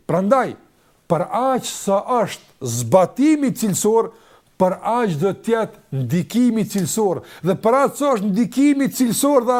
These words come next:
afatgjatë dhe i qëndrueshëm, për aq do të jetë edhe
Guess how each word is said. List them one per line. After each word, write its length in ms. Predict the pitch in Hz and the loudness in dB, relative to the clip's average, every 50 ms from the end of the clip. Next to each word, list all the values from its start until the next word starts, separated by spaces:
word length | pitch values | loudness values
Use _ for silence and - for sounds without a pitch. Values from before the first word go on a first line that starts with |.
| 220 | 0
afatgjatë 580 | - - 247 240 196 160 - 262 262 262 226 196 | 0 0 0 0 0 2 2 2 2 2 2 0
dhe 80 | 233 | -2
i 60 | 196 - | -4 -4
qëndrueshëm, 480 | 240 214 254 302 302 220 262 311 277 208 - - _ _ _ _ _ _ _ _ - - | -2 -2 0 0 0 0 0 -2 -4 -6 -12 -18 _ _ _ _ _ _ _ _ -18 -16
për 140 | 117 117 123 147 | -12 -10 -8 -8
aq 140 | 156 139 120 | -6 -6 -6
do 80 | 139 | -6
të 160 | 131 - - 151 | -6 -4 -4 -6
jetë 640 | 151 147 151 - _ _ _ _ _ _ - 127 135 | -6 -6 -10 -16 _ _ _ _ _ _ -8 -6 -4
edhe 180 | 127 131 135 | -2 -2 -4